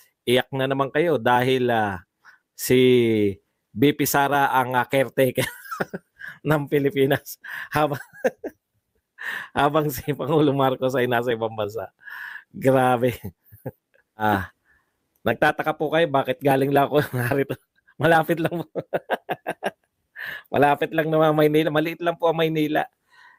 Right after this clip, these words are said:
Kaya lang ang problema po, oo, nakakain na nga ako. Mal-, mal-, malapit lang po yan. M R T,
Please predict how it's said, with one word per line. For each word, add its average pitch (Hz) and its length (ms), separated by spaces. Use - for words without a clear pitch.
Kaya 139 240
lang 151 160
ang 139 160
problema 135 480
po, 120 240
oo, 226 240
nakakain 139 560
na 143 80
nga 139 160
ako. 185 80
Mal-, 254 160
mal-, 262 240
malapit 233 1120
lang 185 160
po 170 160
yan. 170 160
M 143 160
R 147 240
T, 151 80